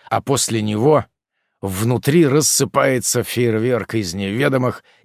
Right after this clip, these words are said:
и разнообразных чувств, от восторга до удовлетворения. «Малышка! Какая она у меня идеальная, женственная, красивая, добрая, хоть порой и не скажешь!»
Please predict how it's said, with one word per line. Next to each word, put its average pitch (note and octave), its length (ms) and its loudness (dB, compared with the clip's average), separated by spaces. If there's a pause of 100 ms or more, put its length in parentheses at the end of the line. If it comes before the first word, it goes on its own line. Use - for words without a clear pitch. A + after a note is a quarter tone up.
и G3 140 4
разнообразных B2+ 1000 0
чувств, - 560 -4 (220)
от C3 200 0
восторга D3 720 2
до C3 260 2
удовлетворения. F#2 1040 -2 (440)
«Малышка! F2 1160 -8 (880)
Какая C3+ 640 0
она A#2+ 300 2
у A2+ 80 2
меня A2+ 400 0
идеальная, E2 1000 -8 (160)
женственная, E2 920 -8
красивая, E2+ 720 -4
добрая, G2 580 -2
хоть - 220 -12
порой G#2+ 320 -2
и G#2 40 -4
не G#2+ 80 -2
скажешь!» - 600 -10